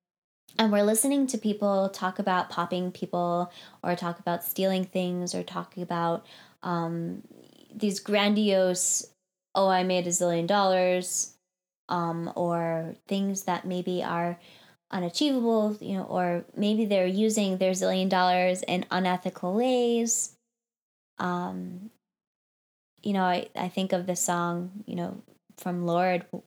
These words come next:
We'll Never Be Royals," and she talks about just kinda living a simple life and, like, how these people talk about all these grandiose things in, um, in, in the music, and she's like, "It's, it's so unrelatable."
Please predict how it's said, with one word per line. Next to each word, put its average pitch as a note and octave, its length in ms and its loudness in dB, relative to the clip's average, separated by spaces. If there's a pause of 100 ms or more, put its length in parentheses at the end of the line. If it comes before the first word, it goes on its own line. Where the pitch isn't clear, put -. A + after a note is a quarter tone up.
(240)
We'll G#3 160 4
Never G3 300 2
Be F3+ 160 2
Royals," F3+ 640 2 (340)
and F#3 120 -2
she G#3 100 0
talks F#3+ 300 0
about F3 180 -2
just - 160 -4
kinda F3+ 220 0
living F3 280 0
a F3 60 -2
simple F3+ 340 -2
life C4 380 2
and, F#3+ 80 -2
like, F3+ 180 -2
how F3+ 180 -2
these F3+ 180 -2
people F#3+ 300 -4
talk - 300 -4
about G3+ 200 0
all F3+ 60 -2
these F3+ 200 -4
grandiose F#3+ 760 0
things F3+ 680 -2 (380)
in, E3+ 480 -2
um, F3+ 480 -6
in, G#3 300 -2
in G3 160 -2
the F#3 60 -4
music, F#3+ 640 -2
and F3+ 320 -6
she's - 220 -10
like, F#3+ 160 -6
"It's, F#3 220 -10
it's F3 200 -6
so G3 220 0
unrelatable." F#3+ 760 0